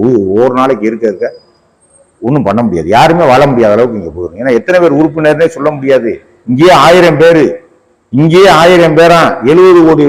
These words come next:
ஆயிரம் பேர்ட்டு எழுபது ஆயிரம் பேரா, எழுபது கோடி, ஆயிரம் பேர்ட்டு எழுபது கோடி ரூபா வசூல் பண்ணி கொடுத்துருக்காங்க நிறுவனத்துக்கு. சும்மா விளையாட்டு காரியம் கிடையாது. இங்க ஊர்லயே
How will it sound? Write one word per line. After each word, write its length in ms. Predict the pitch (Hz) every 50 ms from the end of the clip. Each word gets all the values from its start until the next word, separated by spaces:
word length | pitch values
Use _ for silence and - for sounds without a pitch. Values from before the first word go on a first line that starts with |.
| 143
ஆயிரம் 460 | 135 127 135 151 170 180 165 160 156 165
பேர்ட்டு 280 | 185 - 175 196 165
எழுபது 320 | 156 170 185 185 180 170 170
ஆயிரம் 260 | 180 170 170 160 156
பேரா, 240 | 160 165 170 170 165 156 117 - - 107
எழுபது 360 | 127 156 180 185 190 180 175 165
கோடி, 200 | 160 156 147 147 143 139
ஆயிரம் 460 | 131 127 139 156 180 175 160 156 151
பேர்ட்டு 280 | 165 185 165 190 185 156
எழுபது 340 | 160 170 185 185 175 170 160
கோடி 160 | 160 156 151
ரூபா 180 | 151 175 180 170
வசூல் 260 | 147 139 143 165 151
பண்ணி 160 | 156 156 143
கொடுத்துருக்காங்க 480 | 135 - 135 139 131 139 139 135 127 113
நிறுவனத்துக்கு. 520 | 107 117 131 143 139 131 117 123 110 107 _
சும்மா 160 | 131 131 120
விளையாட்டு 300 | 107 120 147 165 160 139
காரியம் 220 | 131 127 123 120
கிடையாது. 260 | 117 113 110 101 101 104
இங்க 140 | 107 110 113
ஊர்லயே 360 | 117 120 117 127 131 147